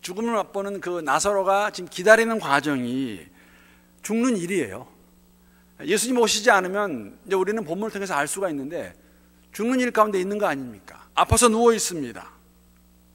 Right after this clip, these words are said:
오늘 본문에 보게 되면은 정말 많은 유대인들이 죽은 나사로의 이야기를 듣고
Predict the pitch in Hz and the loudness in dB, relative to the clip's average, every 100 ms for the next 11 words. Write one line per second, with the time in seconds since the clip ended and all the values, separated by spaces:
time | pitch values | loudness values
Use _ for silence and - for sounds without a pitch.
0 | _ _ _ _ _ - _ _ _ _ | _ _ _ _ _ -20 _ _ _ _
1 | _ _ _ _ - - - - - - | _ _ _ _ -20 -20 -20 -20 -20 -6
2 | 185 226 208 208 233 240 220 220 214 202 | 0 2 2 2 2 2 4 4 4 2
3 | 202 208 190 170 214 233 196 147 196 202 | 2 0 0 0 4 4 4 2 4 0
4 | 180 190 196 185 165 147 160 131 92 - | 0 0 0 -2 -2 -2 -2 -6 -8 -12
5 | 160 214 196 139 151 190 190 185 185 185 | -8 -6 -2 0 2 2 2 0 0 0
6 | 190 156 156 170 160 139 - 135 147 208 | -2 -2 0 0 -4 -12 -12 -8 -6 -8